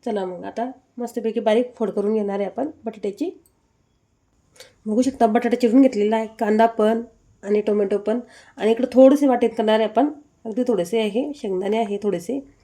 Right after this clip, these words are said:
आल्याचा तुकडा आहे, कोथिंबीर आणि, अ, हे, हे लसणाच्या पाकळ्या. बघू शकता आपण वाटण करणार आहे मस्तपैकी.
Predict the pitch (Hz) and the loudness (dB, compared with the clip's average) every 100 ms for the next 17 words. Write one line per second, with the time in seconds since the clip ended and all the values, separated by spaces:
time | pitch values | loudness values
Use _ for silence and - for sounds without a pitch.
0 | _ - - _ 220 214 214 214 220 233 | _ -20 -20 _ -4 -2 -2 -6 4 4
1 | 226 220 220 214 208 247 311 _ - 233 | 4 -2 -4 0 2 0 -2 _ -2 0
2 | 247 262 - _ _ _ - 185 208 190 | 2 0 -8 _ _ _ -10 -4 -4 0
3 | 214 208 220 - _ _ _ _ _ _ | 0 0 -2 -18 _ _ _ _ _ _
4 | _ _ _ _ _ _ _ _ - - | _ _ _ _ _ _ _ _ -20 -20
5 | _ 262 269 269 247 202 180 160 - _ | _ -4 2 2 2 -2 -4 -8 -14 _
6 | _ 208 190 208 208 196 254 254 226 214 | _ -6 -4 -6 -8 -8 -6 -4 -4 -4
7 | 208 202 202 185 180 - 190 170 | -6 -4 -4 -6 -8 -12 -12 -12